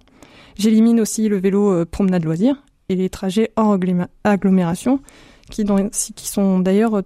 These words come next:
tous les deux, euh, souvent liés. On se balade en campagne, quoi. On,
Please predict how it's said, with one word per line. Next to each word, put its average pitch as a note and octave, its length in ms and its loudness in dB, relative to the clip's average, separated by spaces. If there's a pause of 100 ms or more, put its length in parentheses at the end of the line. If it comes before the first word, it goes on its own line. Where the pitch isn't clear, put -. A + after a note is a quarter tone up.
(100)
tous - 140 -8
les G3 80 -2
deux, A3 300 2
euh, F3+ 160 0
souvent F#3+ 340 -4
liés. F#3+ 280 0 (480)
On F3+ 100 -2
se F3 80 -2
balade F3 420 0
en F#3 160 -6
campagne, E3 460 -6
quoi. - 140 -12 (140)
On, F#3+ 80 -8